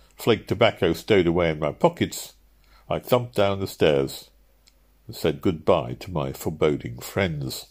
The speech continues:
As I paused out of the door, the help a comely middle-aged woman could not conquer a grin that twisted her lips and separated them till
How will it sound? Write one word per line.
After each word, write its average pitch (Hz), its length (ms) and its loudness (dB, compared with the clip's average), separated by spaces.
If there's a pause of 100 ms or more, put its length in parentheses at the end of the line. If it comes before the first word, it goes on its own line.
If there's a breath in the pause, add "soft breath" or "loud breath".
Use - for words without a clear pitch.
(1160 soft breath)
As 165 100 2
I 170 100 8
paused 160 380 6
out 135 180 6
of 117 60 0
the 107 80 4
door, 135 480 6 (580 soft breath)
the 113 340 4 (400)
help 127 260 2
a 110 80 2
comely 113 460 2
middle-aged 110 540 2
woman 113 360 2
could 120 240 -2
not 113 240 -2
conquer 101 360 -2
a 90 60 2
grin 98 440 2
that 80 180 -6 (180)
twisted - 440 -4
her 87 180 4
lips - 440 -2
and - 140 -8
separated 85 640 -2
them 85 280 -2
till 80 280 -2